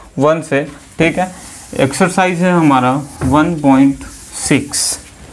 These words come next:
So, the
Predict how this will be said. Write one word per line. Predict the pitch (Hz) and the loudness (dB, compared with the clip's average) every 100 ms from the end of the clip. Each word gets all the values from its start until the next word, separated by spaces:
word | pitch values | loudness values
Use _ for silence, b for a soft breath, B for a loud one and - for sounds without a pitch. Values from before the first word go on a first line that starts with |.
| B B B B - - - - - - - - - - - - - - - - - B B B B B - - - - - - - - - - - - - - - - - - - | B B B B -20 -20 -20 -20 -20 -20 -20 -20 -20 -18 -18 -20 -20 -20 -20 -20 -20 B B B B B -20 -20 -20 -20 -20 -20 -12 -10 -12 -18 -20 -20 -20 -20 -20 -20 -20 -20 -14
So, | - 160 147 147 B B B B - | -2 0 0 -2 B B B B -2
the | 135 | -2